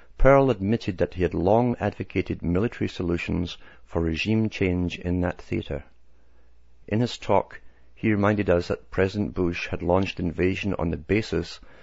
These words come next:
of several triggering factors, including Nigerian yellow cake. That's, I guess that's some kind of, uh, poison of some kind.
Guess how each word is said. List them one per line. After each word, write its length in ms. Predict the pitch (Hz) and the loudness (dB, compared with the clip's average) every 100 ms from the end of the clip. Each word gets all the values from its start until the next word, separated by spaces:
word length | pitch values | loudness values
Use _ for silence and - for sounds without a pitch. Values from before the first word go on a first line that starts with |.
| - - | -18 -10
of 160 | 80 - | -10 -6
several 500 | - 110 117 113 110 | 0 0 0 -4 -6
triggering 560 | - 104 98 98 95 | -8 -6 -2 0 -2
factors, 680 | - 95 - - 78 78 - - - - | -2 -2 -2 -4 -4 -4 -10 -18 -20 -10
including 680 | - 90 - 87 85 85 - - - | -4 -4 -2 -2 0 -2 -6 -14 -6
Nigerian 920 | 90 90 98 87 90 104 104 90 87 | 0 2 2 0 -2 0 0 0 -2
yellow 380 | 78 80 92 85 | -4 -2 0 0
cake. 560 | - - 90 - - - - - - - - - - - - | -4 -4 -2 -4 -14 -20 -20 -20 -20 -20 -20 -20 -20 -20 -6
That's, 300 | 85 - - | -4 -2 -4
I 80 | 85 | -2
guess 220 | 92 - | -2 -2
that's 200 | - - | -4 -2
some 200 | 85 82 | -4 -2
kind 160 | 78 | -4
of, 220 | 71 76 69 | -6 -6 -8
uh, 200 | 73 69 - - - - - - 50 - - - - - - - - - - - | -8 -10 -16 -20 -20 -20 -18 -16 -16 -18 -18 -20 -20 -20 -20 -20 -20 -20 -14 -2
poison 400 | 78 87 80 78 | 2 2 2 -4
of 80 | |
some 180 | 80 80 | -4 -6
kind. 300 | - 78 76 | -4 -6 -6